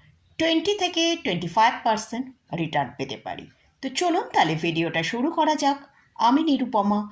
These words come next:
শেয়ার শেখো চ্যানেলের পক্ষ থেকে সকল ভিউয়ার্সদের স্বাগত জানাই। আর চ্যানেলে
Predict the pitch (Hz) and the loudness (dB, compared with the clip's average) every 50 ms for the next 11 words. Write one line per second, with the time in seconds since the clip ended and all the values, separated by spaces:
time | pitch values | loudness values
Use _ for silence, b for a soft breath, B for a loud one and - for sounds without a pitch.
0 | B B B B B - - 302 302 294 339 415 - - 381 - 294 277 269 220 | B B B B B -4 -2 2 4 4 4 4 2 0 0 0 0 -2 0 0
1 | 196 165 170 165 165 160 160 165 - - 196 208 208 - - 339 349 370 370 339 | 0 0 0 0 0 0 -2 -4 -2 0 2 2 2 0 -4 -4 -4 -2 -2 -2
2 | 330 330 - 233 190 190 - - 240 254 247 - - 151 143 143 143 147 - - | -2 0 2 2 2 2 2 -2 -2 -2 -2 -2 -2 -2 0 0 0 -2 -4 -6
3 | - 165 165 160 - - - _ _ - - - - - 123 135 - - 139 135 | -4 -4 -4 -4 -4 -10 -20 _ _ -10 -6 -4 -2 -2 -4 -6 -10 -10 -10 -8
4 | 135 131 - - - - - - B B B B B B B B 240 269 277 - | -8 -8 -10 -10 -12 -14 -16 -18 B B B B B B B B 2 2 2 2
5 | 330 311 294 330 349 359 | 0 2 2 2 0 0